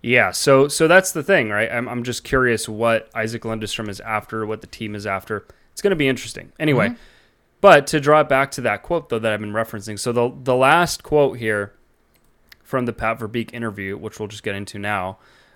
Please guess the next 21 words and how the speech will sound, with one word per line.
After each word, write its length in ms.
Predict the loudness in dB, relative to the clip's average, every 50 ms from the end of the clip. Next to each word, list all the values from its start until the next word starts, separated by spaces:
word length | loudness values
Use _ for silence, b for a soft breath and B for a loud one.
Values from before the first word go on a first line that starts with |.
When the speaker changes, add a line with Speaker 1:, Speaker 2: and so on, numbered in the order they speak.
| b b
Speaker 1:
uh, 220 | -4 -2 -2 -2 -2
he 160 | 0 2 2
was 160 | 4 2 2
asked 340 | 2 2 2 2 2 2 -2
about 300 | 2 2 2 2 2 -2
not 360 | -2 -2 0 0 0 -2 -4
tendering 460 | -8 -6 -4 -2 -2 -2 -2 -2 -6
qualifying 540 | -6 -6 -4 -4 -4 -4 -4 -4 -6 -4 -4
offers 420 | -6 -6 -8 -8 -8 -10 -10 -10 -12
to 80 | -12 -12
Milano 520 | -10 -8 -6 -4 -4 -4 -4 -4 -4 -6
and 100 | -8 -10
Steele, 480 | -10 -10 -8 -4 -2 -2 -4 -4 -8 -16 _ _
Sonny 220 | _ -14 -10 -8 -8
Milano 260 | -6 -6 -6 -6 -6
and 100 | -8 -10
Sam 180 | -10 -12 -12 -12
Steele, 340 | -10 -6 -4 -4 -4 -4 b b b b b b b b b
and 80 | -8 -6
he 120 | -4 -2 -2
said, 420 | 2 2 4 4 4 2 0 -6